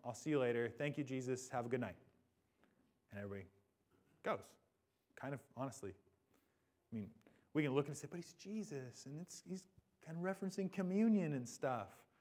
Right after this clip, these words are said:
Yeah, that's where we sit in twenty sixteen. If, if, if the guy that you were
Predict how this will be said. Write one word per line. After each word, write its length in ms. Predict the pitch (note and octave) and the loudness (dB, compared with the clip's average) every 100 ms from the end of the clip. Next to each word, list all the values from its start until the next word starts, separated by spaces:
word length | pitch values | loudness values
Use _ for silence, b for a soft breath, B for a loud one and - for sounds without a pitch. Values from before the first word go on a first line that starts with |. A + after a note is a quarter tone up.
| _ _ _ _ | _ _ _ _
Yeah, 200 | D#3+ A2+ | 4 6
that's 220 | C3+ D3+ | 4 4
where 120 | D#3 D#3 | 8 8
we 60 | |
sit 140 | C#3+ C#3+ | 8 0
in 80 | |
twenty 200 | - D3+ | 2 -2
sixteen. 400 | C#3 C3+ - A#2 | 0 -6 -4 -4
If, 140 | G#2+ - | -4 -6
if, 280 | C#3+ C#3 - - | 0 0 -2 -2
if 180 | D3 B2 | -2 2
the 80 | C3+ | 6
guy 420 | D3+ F3+ F#3+ F3 - | 10 12 12 10 2
that 160 | D3+ A#2 | 0 4
you 180 | D3+ | 8
were 100 | E3+ | 10